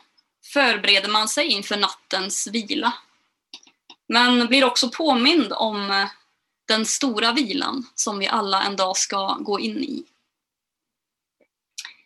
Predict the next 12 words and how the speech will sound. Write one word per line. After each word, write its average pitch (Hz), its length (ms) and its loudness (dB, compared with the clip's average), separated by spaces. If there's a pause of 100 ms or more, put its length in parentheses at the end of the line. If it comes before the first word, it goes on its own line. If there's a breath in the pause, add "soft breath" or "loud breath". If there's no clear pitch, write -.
(180 loud breath)
I 247 80 2
texten 311 420 0
om 370 100 2
Symeon 214 420 2
så 233 100 0
hittar 226 320 4
vi 202 120 2
flera 226 580 4
av 190 380 2 (380)
Ly-, 226 460 2
Lukas 233 580 0
favoritteman. 247 920 2